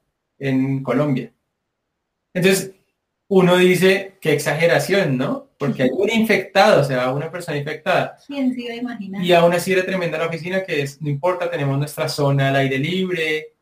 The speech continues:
Speaker 1: de cada persona puede estar a dos metros", o sea, sin saber de protocolos, ya, eh, exageramos porque teníamos el lujo, ¿sí? Y después del simulacro, el otro día fue, "No, cuarentena". Entonces, de una fue,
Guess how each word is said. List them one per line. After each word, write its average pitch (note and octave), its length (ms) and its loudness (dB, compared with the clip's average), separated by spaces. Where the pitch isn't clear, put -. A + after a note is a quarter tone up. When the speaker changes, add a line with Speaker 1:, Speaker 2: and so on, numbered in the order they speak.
Speaker 1:
de C#3+ 120 -4
cada C#3 180 2
persona C3+ 300 -2
puede C3 140 -4
estar B2+ 180 -2
a B2+ 60 2
dos B2+ 220 0
metros", D#3 480 0
o C#3 60 0
sea, C3+ 380 2
sin E3 280 -2
saber D#3+ 240 4
de E3+ 40 4
protocolos, F#3+ 640 6
ya, C#3+ 320 4
eh, D3 160 -6
exageramos D3+ 840 0
porque D#3+ 220 -2
teníamos D3 400 -2
el D#3+ 180 -4
lujo, C#3+ 360 -4
¿sí? - 300 -10
Y E3+ 120 -2
después E3+ 280 2
del F3+ 100 0
simulacro, G3 580 0
el D#3+ 80 0
otro D3+ 180 -4
día D#3 200 -2
fue, D3 160 -2
"No, B2+ 220 -2
cuarentena". A#2+ 640 -6
Entonces, B2 140 -12
de C3+ 120 0
una B2 260 0
fue, D3+ 360 -4